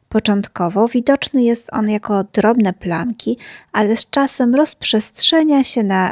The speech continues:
większe partie rośliny. Liście zaczynają się zwijać, skręcać, zasychać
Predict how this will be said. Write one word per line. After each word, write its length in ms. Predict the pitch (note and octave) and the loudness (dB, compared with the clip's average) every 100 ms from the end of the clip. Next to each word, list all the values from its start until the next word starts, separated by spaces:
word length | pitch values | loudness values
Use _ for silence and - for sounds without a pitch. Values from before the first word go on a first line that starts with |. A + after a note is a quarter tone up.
| - | -4
większe 420 | A3+ A#3+ - G3+ | 0 2 2 -2
partie 440 | - E3+ - C4+ | -2 -6 -4 -4
rośliny. 540 | B3+ F#3 - F3+ - A#3+ _ - - _ _ B3 | -2 -2 -4 -6 -6 -8 _ -20 -20 _ _ -2
Liście 560 | G#3 G3 - - C4+ | 0 0 0 2 2
zaczynają 580 | C#4 C#4 C#4 C#4 C4 B3+ | 2 0 0 2 2 2
się 260 | - G#3 F#3+ | 2 0 0
zwijać, 720 | - F#3 F3+ F#3 B3 - - | -4 -4 -2 2 2 0 -6
skręcać, 840 | - - G#3 F#3+ F#3 - A#3+ - - - | -8 -4 -2 -2 -4 -4 -4 -4 -12 -8
zasychać 800 | A3 C#4+ D4 - A#3 A3 G#3 | -2 0 0 0 0 0 -2